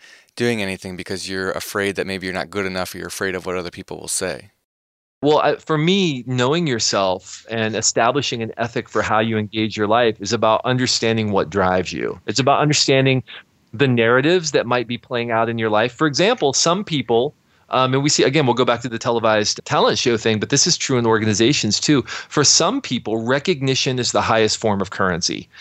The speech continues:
Speaker 1: Mm-hmm.
Speaker 2: I have to be recognized as special at what I do. And so,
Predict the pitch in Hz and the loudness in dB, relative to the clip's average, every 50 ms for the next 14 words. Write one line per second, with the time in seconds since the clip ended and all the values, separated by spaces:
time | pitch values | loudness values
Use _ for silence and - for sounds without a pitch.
0 | - - - 104 98 101 120 127 139 170 175 175 156 156 - 147 131 135 127 120 | -18 -16 -16 -6 0 2 2 4 4 4 2 2 0 0 -2 -6 -6 -4 0 0
1 | 123 120 117 - 127 113 113 107 104 104 101 - - 104 101 - - - - - | 0 0 0 -2 -6 -4 -2 0 0 -2 -2 -4 -4 -4 -2 -2 -4 -2 -2 -4
2 | 113 - - - - - - - _ _ - 117 - - 98 110 113 107 104 98 | -4 -4 -6 -8 -10 -12 -16 -18 _ _ -2 -2 -2 0 2 2 4 4 4 2
3 | 101 98 92 101 82 60 55 - - - 113 110 - - 131 120 123 - 113 | 2 0 0 -2 -2 -2 -4 -2 0 0 2 2 4 4 4 6 4 4 2